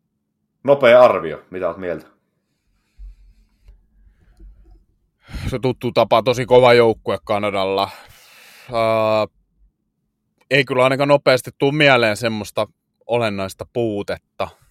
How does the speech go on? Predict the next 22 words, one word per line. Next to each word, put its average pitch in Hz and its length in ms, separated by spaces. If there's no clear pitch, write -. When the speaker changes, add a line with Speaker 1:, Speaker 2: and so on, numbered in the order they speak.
Speaker 2:
Et 110 140
se, 123 120
Speaker 1:
Mm. 117 40
Speaker 2:
mikä 117 260
tos 120 200
nyt 123 160
on 131 200
tietenkin, 123 440
varmaan 123 300
joku 123 200
muukin 123 440
höristää 120 460
vähän 120 180
korviaan. 117 500
Siinä 123 240
mielessä 110 340
Jack 110 200
Hyman, 113 500
okei. 110 520
Ää, 101 440
vähän 110 240
siinä 110 420